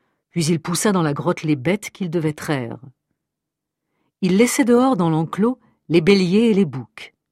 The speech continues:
Il ferma l'entrée avec un gros bloc de pierre. Vingt bons chariots à quatre roues n'auraient pu le déplacer.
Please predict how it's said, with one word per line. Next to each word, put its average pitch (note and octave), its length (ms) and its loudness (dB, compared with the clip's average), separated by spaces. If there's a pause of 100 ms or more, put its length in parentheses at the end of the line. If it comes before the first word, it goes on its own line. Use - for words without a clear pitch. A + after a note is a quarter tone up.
(760)
Il C#3+ 100 -4
ferma F3 380 0
l'entrée F3 380 0
avec D#3+ 200 -2
un D#3+ 80 0
gros D3+ 240 0
bloc E3 260 0
de D3 120 -2
pierre. A#2+ 480 -8 (720)
Vingt F3 420 0
bons G3+ 280 -4
chariots F3+ 460 -4
à D#3 60 -4
quatre E3+ 320 -4
roues E3 280 -2
n'auraient E3 200 0
pu D#3 140 -12
le D3 80 -2
déplacer. C3 680 -8